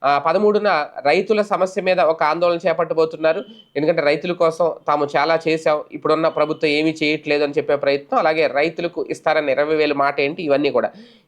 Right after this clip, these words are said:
ఇరవై ఏడున కరెంటు ఛార్జీల మోత మీద ఒక నిరసన చేయబోతున్నారు. ఎందుకంటే కరెంట్ ఛార్జీలు already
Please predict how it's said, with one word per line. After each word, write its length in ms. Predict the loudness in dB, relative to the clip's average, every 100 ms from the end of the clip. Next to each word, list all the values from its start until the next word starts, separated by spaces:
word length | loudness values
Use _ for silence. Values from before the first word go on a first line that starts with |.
| 0
ఇరవై 240 | 2 4
ఏడున 440 | 4 2 2 0
కరెంటు 460 | 0 -2 0 0 -2
ఛార్జీల 560 | 0 0 0 -2 0 0
మోత 360 | 2 0 2
మీద 220 | 0 2
ఒక 300 | 2 0 0
నిరసన 440 | 0 0 -4 -2 -2
చేయబోతున్నారు. 680 | 0 2 2 2 0 0
ఎందుకంటే 460 | 0 -4 -4 0 -2
కరెంట్ 380 | 0 -4 -2 -2
ఛార్జీలు 360 | -2 0 -2 -2 -10 _ _ 0
already 260 | 2 0 -2